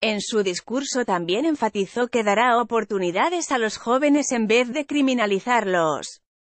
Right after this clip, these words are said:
En entrevista se comprometió a que, de alcanzar el gobierno, no perseguirá a opositores ni a personas que piensen diferente.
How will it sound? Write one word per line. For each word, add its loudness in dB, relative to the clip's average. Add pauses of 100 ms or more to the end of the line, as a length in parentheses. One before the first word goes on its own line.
(580)
En 2
entrevista -2
se -4
comprometió 0
a 2
que, 0
de 2
alcanzar -2
el 2
gobierno, 0
no 0
perseguirá 0
a 4
opositores -2
ni 4
a 2
personas -2
que -4
piensen 0
diferente. 0